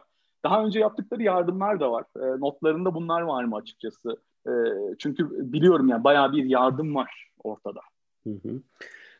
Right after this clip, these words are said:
Speaker 2: Evet, e, aslında bakınca çok farklı farklı alanlarda kullanıldığını görü-, görüyoruz hepimiz. E, mesela, e, Dogecoin bir vakıf kuruyor. Ke-,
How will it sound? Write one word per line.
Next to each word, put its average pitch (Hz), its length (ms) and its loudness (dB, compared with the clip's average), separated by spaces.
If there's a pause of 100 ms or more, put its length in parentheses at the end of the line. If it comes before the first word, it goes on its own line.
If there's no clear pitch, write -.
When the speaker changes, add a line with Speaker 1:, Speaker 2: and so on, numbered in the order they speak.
Speaker 2:
Evet, 127 240 0
e, 101 600 2 (280)
aslında 113 560 0 (540)
bakınca 120 760 4
çok - 340 0 (160)
farklı - 380 2
farklı 120 580 4
alanlarda 107 560 4
kullanıldığını 104 540 4
görü-, 90 320 2 (200)
görüyoruz 92 480 0
hepimiz. 151 360 2 (500)
E, 95 200 -2
mesela, 104 520 2 (260)
e, 101 40 -6
Dogecoin 113 840 2
bir 131 220 2 (240)
vakıf 110 580 0
kuruyor. 85 320 -2 (300)
Ke-, 104 200 -4